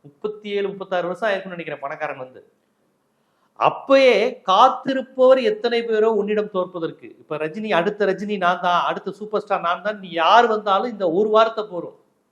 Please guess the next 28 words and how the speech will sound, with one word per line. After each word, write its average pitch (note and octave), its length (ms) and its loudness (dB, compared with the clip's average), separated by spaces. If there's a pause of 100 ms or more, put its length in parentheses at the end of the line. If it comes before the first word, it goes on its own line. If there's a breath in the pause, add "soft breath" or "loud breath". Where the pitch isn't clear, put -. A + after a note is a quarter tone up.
(640)
எம் D3+ 200 -10
ஜி G#3 120 0
ஆர் G#3 120 4
சிவாஜி F#3+ 340 -2
காலத்துல F3+ 400 0
வந்து, E3+ 580 -6 (100)
ஜெய்சங்கர் F#3+ 500 -6
முத்துராமன் F3+ 460 -8
காலகட்டத்தையும் E3+ 840 -4
கடந்து, F3 640 -6 (280)
கமலஹாசனுக்கு F#3+ 840 0
வில்லனா F3+ 400 -2
நடிச்சு, E3+ 520 -8 (440)
பிரபு F#3 240 -4
கார்த்திக் G3 520 -4
சத்யராஜ் F3+ 460 -2
நுழைஞ்ச F3 340 -4
காலகட்டத்துல E3+ 640 0
நின்னு E3+ 200 -12
ஜெயிச்சு, D#3+ 540 -8 (180)
பாக்கியராஜ், G3 540 0
ராஜ்கிரண், F3+ 500 -4
ராமராஜன் F3 640 -2
அவங்க E3 300 -6
கொடி F3 220 -12
கட்டின E3+ 240 -12
காலகட்டத்தையும் E3+ 760 -6
பார்த்து, F3+ 600 -2